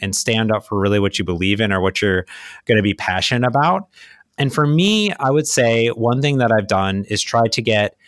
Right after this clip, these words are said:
outside of my team. And what I mean by that is, obviously I love speaking, I obviously love advocacy, I also love what I do.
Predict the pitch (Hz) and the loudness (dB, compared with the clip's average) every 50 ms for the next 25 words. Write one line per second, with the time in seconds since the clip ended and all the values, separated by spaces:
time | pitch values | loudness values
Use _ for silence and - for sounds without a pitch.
0 | - - - _ - - 120 127 135 143 - - - 123 113 110 107 107 - - | -20 -20 -20 _ -4 0 2 2 2 0 -2 0 2 2 4 4 2 2 0 0
1 | 110 110 107 101 104 95 92 92 95 - - - - 95 76 71 73 82 - _ | -2 -2 0 0 0 0 0 0 -2 -2 -4 -2 -2 -2 -2 -4 -8 -10 -12 _
2 | _ _ _ - 117 117 120 123 123 123 123 131 156 190 190 170 151 131 110 104 | _ _ _ -4 -2 0 2 2 2 2 2 2 0 0 2 2 2 2 2 2
3 | 98 98 104 104 - - - - - - - _ - - 120 117 110 110 104 123 | 0 0 -2 -2 -6 -12 -20 -20 -20 -20 -20 _ -4 0 2 4 4 4 2 2
4 | 127 117 123 147 143 - 135 120 117 104 - - - - 175 170 - 110 101 98 | 0 0 2 0 2 0 0 0 0 -2 -2 -4 0 0 0 2 2 0 0 0
5 | 120 139 127 101 107 110 107 - - 120 113 113 110 104 98 107 110 117 123 123 | -2 -4 -2 0 0 0 0 0 -2 0 2 2 2 2 2 0 0 0 0 0
6 | 127 - - 113 101 - - 104 95 92 95 98 95 - - 104 107 - - - | 0 -2 -2 -2 -4 -2 -2 -2 0 0 0 -2 -2 -4 -4 -4 -4 -4 -6 -8
7 | - - 117 104 - 113 104 107 104 95 107 104 98 92 95 95 - 135 151 170 | -6 -4 -4 -2 0 0 0 2 0 0 0 0 0 0 0 -2 -2 0 2 2
8 | 147 113 98 101 | 4 4 2 0